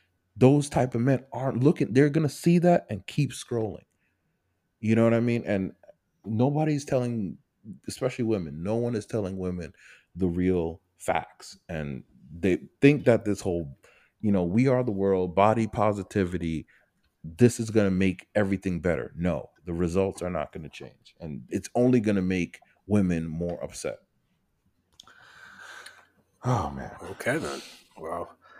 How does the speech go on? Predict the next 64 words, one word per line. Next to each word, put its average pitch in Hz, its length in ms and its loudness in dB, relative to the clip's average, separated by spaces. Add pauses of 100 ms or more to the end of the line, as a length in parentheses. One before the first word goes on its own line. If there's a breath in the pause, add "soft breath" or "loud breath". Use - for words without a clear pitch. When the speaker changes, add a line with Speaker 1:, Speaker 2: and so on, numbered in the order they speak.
(420 soft breath)
Speaker 2:
you 92 120 -12
know, 98 260 -6
I'm 101 160 -8
pretty 127 220 8
sure 113 160 4
that's 104 180 0
a 92 60 -6
topic 92 400 0
we 92 100 -10
can 87 160 -6
always, 87 440 0
Speaker 1:
Yeah, 170 80 12
Speaker 2:
you 143 40 10
Speaker 1:
we 151 100 8
Speaker 2:
know, - 60 2
Speaker 1:
can, 196 140 4
uh, 143 140 4
we 208 120 8
can, 294 140 8
we 185 60 4
Speaker 2:
indulge 240 60 4
Speaker 1:
can 233 80 2
Speaker 2:
in 196 60 4
Speaker 1:
always 151 240 6
unpack 110 420 0
Speaker 2:
as - 120 -6
Speaker 1:
that - 60 -10
further. 98 240 -4
I 82 40 -2
Speaker 2:
time 95 80 -4
Speaker 1:
mean, 101 120 -4
this - 120 -2
is 80 60 -4
Speaker 2:
goes. - 100 -2
Speaker 1:
gonna, 92 280 2 (440 loud breath)
Speaker 2:
So, - 180 -4
Speaker 1:
this 78 120 -2
is 110 60 -4
gonna 104 200 0
continue 90 480 -2
Speaker 2:
you 87 100 2
know, 82 80 2
Speaker 1:
going 85 120 -2
on 117 120 4
and - 80 -4
on 104 200 2
and 101 100 2
Speaker 2:
hopefully 98 60 0
Speaker 1:
on. - 140 -6
Speaker 2:
nobody, 95 460 2
well, 107 280 4 (120)
people 160 240 10
are 131 40 12
gonna 110 220 12
take 98 240 12
this, 101 240 6
they're 95 120 0
gonna 92 200 0
run 90 220 2
with 92 140 6
it, 90 100 6
they're 85 140 6
gonna 87 120 2
say, 87 280 6